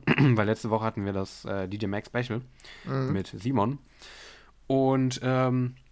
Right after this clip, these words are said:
Speaker 1: ja, ähm, wir fangen an mit dem Amsterdam Dance Event zweitausendzweiundzwanzig. Das war ja vor z-, ja, ungefähr zwei Wochen, glaub ich, war's tatsächlich.
Speaker 2: Ja.
Speaker 1: Ähm, da waren wir beide am Start und waren quasi Teil dieses Events.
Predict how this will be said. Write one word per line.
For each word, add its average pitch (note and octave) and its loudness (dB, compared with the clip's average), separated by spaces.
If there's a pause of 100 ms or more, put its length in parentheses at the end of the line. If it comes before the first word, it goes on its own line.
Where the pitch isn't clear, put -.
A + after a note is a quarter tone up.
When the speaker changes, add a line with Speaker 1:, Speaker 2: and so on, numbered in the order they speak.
(100)
Speaker 1:
ja, B2+ 6
ähm, G#2+ 0
wir A#2 -2
fangen C3 2
an D#3+ 4
mit F#3+ 2
dem C3 2
Amsterdam C3+ 0
Dance C#3+ 0
Event F2+ -6
zweitausendzweiundzwanzig. F#2+ -6
Das - -10
war G#2+ 4
ja C#3+ 2
vor A2 -2
z-, - -20 (100)
ja, G#2 -2
ungefähr B2 -2
zwei G#2+ 0
Wochen, A2+ -4
glaub F#2 0
ich, F2+ -8
war's G2 -2
tatsächlich. G2+ -6 (480)
Speaker 2:
Ja. A2 4
Speaker 1:
Ähm, G#2+ -2 (720)
da G#2+ 0
waren A2 2
wir C3+ 4
beide C3 4
am B2 0
Start G#2+ -4
und G#2+ -6
waren G#2 -2
quasi G2+ -6
Teil A2+ -2
dieses F#2 -6
Events. F#2 -6